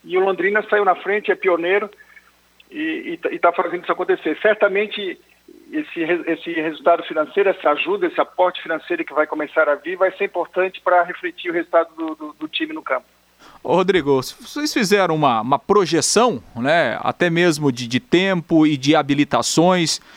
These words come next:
Speaker 2: é, usando esse potencial da cidade, do Londrina, é, até onde isso pode chegar? Há uma projeção de, de números, de, de, de tempo pra que o, o, o,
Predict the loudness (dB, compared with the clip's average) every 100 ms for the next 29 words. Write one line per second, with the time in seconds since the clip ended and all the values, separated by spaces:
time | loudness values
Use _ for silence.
0 | -18 -4 0 2 0 0 -4 0 2 4
1 | 4 4 2 0 0 0 0 2 2 2
2 | 2 0 -2 0 2 2 0 0 2 4
3 | 4 4 2 0 -6 -14 -4 0 2 2
4 | 2 2 4 2 2 -2 0 0 0 0
5 | 0 4 4 4 2 0 2 0 2 0
6 | 2 2 2 -2 0 4 4 4 4 2
7 | 2 0 -2 -2 -4 -2 -2 2 2 2
8 | 2 0 2 0 2 2 2 -2 -10 0
9 | 2 4 4 2